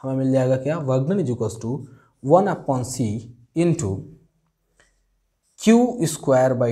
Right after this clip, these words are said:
two, और इसका लिमिट कहाँ से कहाँ तक होगा, ज़ीरो से लेकर Q तक, मीन्स इसका फाइनल वैल्यू हम कैपिटल Q र-, रख देंगे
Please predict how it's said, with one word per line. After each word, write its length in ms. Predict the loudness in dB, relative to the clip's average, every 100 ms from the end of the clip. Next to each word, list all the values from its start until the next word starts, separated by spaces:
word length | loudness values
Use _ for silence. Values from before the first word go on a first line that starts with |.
| -4 -4
two, 160 | -4 -4 -8 -16 -20 _ _ _ 0
और 120 | 0
इसका 200 | 2 2
लिमिट 360 | 4 4 2
कहाँ 260 | 0 -4 -2
से 100 | -4
कहाँ 180 | -4 -4
तक 80 | -2
होगा, 260 | -2 -2 -4
ज़ीरो 420 | -2 0 2 0
से 140 | 0
लेकर 440 | -4 -4 -4 -4 -6 -14 _ _ _ -14
Q 160 | -12 -12
तक, 140 | -16 -18 -20 -20 _ _ _ _ _ 4
मीन्स 180 | 4 4
इसका 180 | 2
फाइनल 360 | 4 4 4 4
वैल्यू 240 | 4 4
हम 100 | 2 0
कैपिटल 460 | -2 -4 -2 -4
Q 160 | -2 -2
र-, 220 | -2 -2 -2
रख 120 | -2
देंगे 280 | 0 0